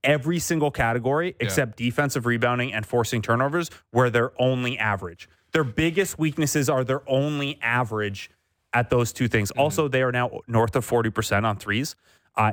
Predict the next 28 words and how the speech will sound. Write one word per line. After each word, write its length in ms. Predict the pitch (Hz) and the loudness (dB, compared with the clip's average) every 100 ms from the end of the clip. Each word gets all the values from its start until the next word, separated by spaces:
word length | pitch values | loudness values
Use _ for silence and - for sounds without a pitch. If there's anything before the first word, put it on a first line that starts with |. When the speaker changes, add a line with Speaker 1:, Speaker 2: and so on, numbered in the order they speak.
| - | 2
Speaker 1:
in 200 | 147 180 | 2 2
the 80 | 196 | 2
modern 400 | 139 147 139 123 | 2 2 0 0
era, 260 | 113 95 | 0 -2
so 160 | 92 123 | -2 0
minimum 420 | 123 135 160 165 | 2 0 0 -2
twenty-three 460 | - 139 139 - 127 | -2 -2 -2 -2 -2
points, 440 | - 120 107 - _ _ - | 0 -2 -2 -10 _ _ -2
three-point 300 | 123 107 120 | 2 2 2
Speaker 2:
Yeah. 60 | |
Speaker 1:
attempts 280 | 110 120 107 | 0 -2 -2
per 120 | - | -2
game. 240 | 110 95 92 | 0 0 -2
Speaker 2:
Mm-hmm. 260 | 123 113 95 - | -8 -10 -12 0
Speaker 1:
Where 140 | 127 135 | 2 2
do 60 | |
you 40 | 135 | 0
think 180 | 139 127 | -2 0
that 140 | 113 | 2
ranks 260 | 113 107 - | 2 0 -2
for 120 | 104 | -4
a 40 | |
team 220 | 95 113 98 | -2 -4 -2
three-point 340 | 113 101 101 | -2 0 -2
percentage 300 | 95 107 95 | -2 -4 -4
for 100 | - | -4
a 60 | 98 | -4
season? 260 | 98 85 | -6 -12